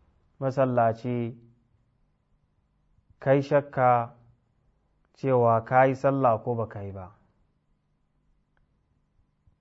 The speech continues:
Wani lokaci wannan sallah,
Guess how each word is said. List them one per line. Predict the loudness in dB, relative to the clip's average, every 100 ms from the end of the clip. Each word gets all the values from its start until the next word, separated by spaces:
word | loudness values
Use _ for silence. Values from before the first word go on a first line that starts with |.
| _ _ _ _ _ _ _ _
Wani | -2 2
lokaci | 2 2 0 2
wannan | 2 2 2 0
sallah, | 0 0 2 2 2 -2